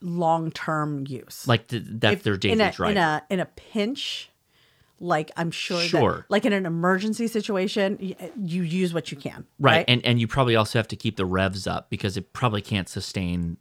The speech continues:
Speaker 2: long-term without, like, keeping the volume of compression higher, that kind of thing.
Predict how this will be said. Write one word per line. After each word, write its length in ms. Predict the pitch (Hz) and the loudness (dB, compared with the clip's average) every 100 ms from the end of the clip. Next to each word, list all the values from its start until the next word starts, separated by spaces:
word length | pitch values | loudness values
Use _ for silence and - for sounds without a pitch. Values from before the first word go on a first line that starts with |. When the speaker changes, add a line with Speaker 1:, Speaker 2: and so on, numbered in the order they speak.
| - | -10
Speaker 2:
long-term 600 | 98 95 90 - 90 87 | -4 -2 -4 -4 -6 -4
without, 340 | 82 87 - | -6 -8 -6
like, 240 | 87 82 | -6 -8
keeping 680 | - - 92 - 92 90 92 - | -10 -8 -6 -4 -4 -4 -6 -10
the 160 | 101 | -10
volume 460 | 92 90 85 87 85 | -8 -6 -4 -4 -4
of 140 | 82 | -6
compression 520 | - 90 - 85 - 87 | -10 -12 -10 -12 -10 -12
higher, 440 | 101 80 - - _ | -14 -16 -18 -20 _
that 140 | - | -12
kind 160 | - - | -12 -14
of 60 | - | -14
thing. 220 | - | -18